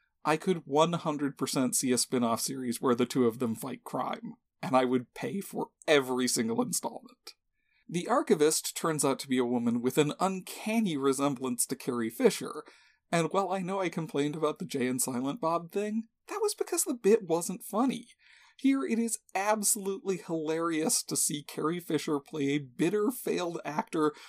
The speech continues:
who complains about constantly being mistaken for a celebrity who only got the Princess Leia part because she slept with George Lucas,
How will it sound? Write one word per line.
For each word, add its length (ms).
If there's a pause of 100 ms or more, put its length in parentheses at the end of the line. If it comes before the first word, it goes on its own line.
(160)
who 100
complains 540
about 320
constantly 680
being 300
mistaken 520
for 200
a 40
celebrity 580
who 260
only 280
got 240
the 80
Princess 420
Leia 260
part 280
because 260
she 320
slept 400
with 160
George 300
Lucas, 640